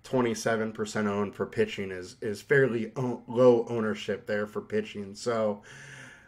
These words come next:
that's, uh, how he separated himself from the pack, and he got it done. So congrats, uh, to Too Easy. Now let's check out on those FanDuel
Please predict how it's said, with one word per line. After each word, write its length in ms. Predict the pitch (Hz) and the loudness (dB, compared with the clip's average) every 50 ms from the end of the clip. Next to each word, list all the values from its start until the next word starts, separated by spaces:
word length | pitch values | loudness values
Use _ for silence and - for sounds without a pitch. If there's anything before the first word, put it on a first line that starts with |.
| _ - | _ -4
that's, 340 | - 123 131 135 - - - | -2 0 0 0 0 0 2
uh, 220 | 160 160 160 165 | 4 4 4 2
how 180 | 147 175 170 175 | 4 4 2 2
he 100 | 165 156 | 2 0
separated 560 | - - 170 180 170 175 170 170 170 156 156 | 0 0 0 0 2 2 0 0 0 0 -2
himself 480 | 160 160 156 - - 165 160 160 156 - | -6 -6 -8 -6 -2 -2 0 0 -2 -2
from 140 | 175 165 | -4 -4
the 80 | 151 143 | -4 -4
pack, 480 | 143 147 151 147 151 156 147 143 - - - - - - | -4 -2 0 0 2 0 0 -2 -6 -14 -20 -20 -14 -10
and 100 | 147 131 | -6 -4
he 80 | 127 120 | -4 -4
got 280 | 110 110 120 127 143 151 | -2 -2 -2 0 0 0
it 220 | 135 - 131 113 | -2 -4 -4 -2
done. 400 | 131 127 127 127 127 131 131 131 | 0 0 0 0 0 -2 -4 -6
So 280 | 123 - - 120 113 110 | -8 -4 0 2 2 2
congrats, 1160 | 107 - - 113 107 101 95 101 101 98 101 104 107 117 123 117 - - - - - - - - | 0 -4 -6 -6 -6 -6 -6 -8 -8 -6 -6 -4 -4 -4 -4 -6 -8 -12 -14 -14 -14 -16 -18 -12
uh, 320 | - 120 113 113 113 117 110 | -6 -4 -2 -2 -2 -2 -4
to 180 | - - 131 | -4 -8 -10
Too 320 | 117 - - - 139 127 123 | -10 -10 -8 -6 -4 -2 -2
Easy. 420 | 131 156 170 147 123 107 95 - - - - - - _ _ - | 0 0 -2 -2 -4 -6 -10 -12 -16 -20 -20 -20 -20 _ _ -6
Now 200 | 113 117 120 113 | -4 -4 -2 -2
let's 160 | 107 107 - | -4 -4 -6
check 300 | - - - 131 123 123 | -10 -10 -6 -6 -6 -4
out 180 | 113 110 110 107 | -2 -2 -2 -2
on 120 | 104 - - | -4 -6 -8
those 300 | - 90 78 78 - - - - - - | -10 -10 -10 -12 -14 -16 -20 -20 -14 -10
FanDuel 1080 | 107 110 117 131 143 143 135 123 127 127 123 127 127 131 135 139 147 151 156 151 143 | -8 -6 -4 -4 -4 -4 -4 -4 -2 -2 -2 -2 -2 -2 0 -2 -2 -2 -4 -6 -8